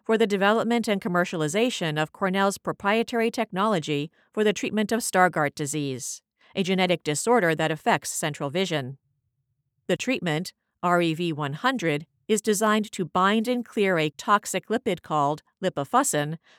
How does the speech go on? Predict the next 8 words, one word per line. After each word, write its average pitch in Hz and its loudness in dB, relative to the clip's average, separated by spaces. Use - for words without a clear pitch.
that 190 0
leads 208 0
to 170 -4
cell 214 2
death 214 -2
and 180 -4
retinal 196 0
degeneration. 156 -2